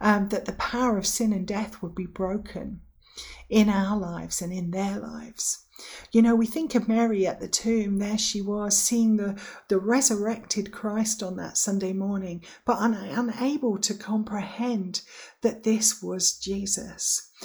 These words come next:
You know, the truth is, when we go through grief, that actually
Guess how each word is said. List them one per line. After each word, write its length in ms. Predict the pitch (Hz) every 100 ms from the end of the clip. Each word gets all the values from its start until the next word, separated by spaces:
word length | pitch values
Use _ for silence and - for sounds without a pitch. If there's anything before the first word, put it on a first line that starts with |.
| - - -
You 120 | 240
know, 160 | 233 233
the 100 | 226
truth 460 | - - 294 294
is, 240 | 269 240 -
when 120 | 220
we 120 | 208
go 260 | 214 214 214
through 280 | - 196 196
grief, 840 | 220 240 214 196 - - - - -
that 160 | 226
actually 640 | 240 254 - - 220 202